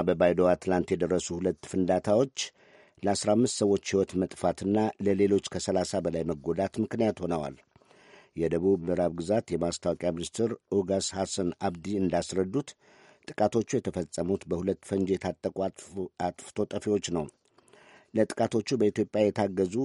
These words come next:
የመንግሥት ኃይሎች እስኪያባርሩት ባይዶዋን እንደ አውሮፓውያን ዘመን አቆጣጠር ከሁለት ሺህ ዘጠኝ እስከ ሁለት ሺህ አስራ ሁለት ተቆጣጥሮ የቆየው ከአልቃይዳ ጋር ግንኙነት ያለው ነውጠኛው የአልሻባብ ቡድን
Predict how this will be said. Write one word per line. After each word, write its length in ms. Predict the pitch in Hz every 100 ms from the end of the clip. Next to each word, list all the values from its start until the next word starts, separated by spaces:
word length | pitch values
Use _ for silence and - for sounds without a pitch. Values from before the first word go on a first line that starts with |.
| 113
የመንግሥት 540 | 95 95 92 110 -
ኃይሎች 360 | 98 95 107 117 _ - -
እስኪያባርሩት 920 | - - 104 92 87 90 92 113 - - _ _ - _
ባይዶዋን 480 | 73 85 87 95 113 143 - _ _ -
እንደ 80 | 80
አውሮፓውያን 440 | 87 87 92 90
ዘመን 220 | 90 92 92
አቆጣጠር 540 | 87 92 90 87 -
ከሁለት 320 | - 98 92
ሺህ 120 | - -
ዘጠኝ 280 | 98 113 110
እስከ 160 | -
ሁለት 220 | 95 92 -
ሺህ 120 | 95
አስራ 200 | 87 90
ሁለት 220 | 95 101
ተቆጣጥሮ 560 | - 92 98 90 90 82
የቆየው 600 | 92 85 90 95 101 120 123 - _ - - - _
ከአልቃይዳ 560 | - 104 - - 110 110
ጋር 160 | 107 120
ግንኙነት 540 | 107 107 110 107 104 95
ያለው 280 | 95 95 92
ነውጠኛው 580 | 95 101 - 101 101 95
የአልሻባብ 680 | 92 95 92 - 92 85 82
ቡድን 360 | 80 82 98